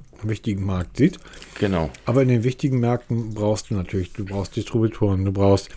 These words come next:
Speaker 1: ähm, Unternehmen, die die Ware für dich vertreiben. Eine komplette
Speaker 2: Service,
Speaker 1: Abwicklung
Speaker 2: du brauchst
Speaker 1: machen.
Speaker 2: Service Center,
Speaker 1: Brauchst
Speaker 2: du brauchst alles da. Die ganze, ganze Kumpel-, Kladderadatsch im Hintergrund da, ja.
Speaker 1: Ja,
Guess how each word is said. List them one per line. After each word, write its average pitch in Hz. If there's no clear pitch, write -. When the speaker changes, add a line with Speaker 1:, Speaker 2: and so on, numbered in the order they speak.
Speaker 1:
ähm, 107
Unternehmen, 113
die 107
die 104
Ware 101
für 104
dich 98
vertreiben. 87
Eine 110
komplette 104
Speaker 2:
Service, 104
Speaker 1:
Abwicklung 101
Speaker 2:
du 92
brauchst 92
Speaker 1:
machen. 85
Speaker 2:
Service 127
Center, 92
Speaker 1:
Brauchst 101
Speaker 2:
du 85
brauchst -
alles 139
da. 78
Die 82
ganze, 120
ganze 127
Kumpel-, 110
Kladderadatsch 110
im 110
Hintergrund 117
da, 69
ja. 82
Speaker 1:
Ja, 117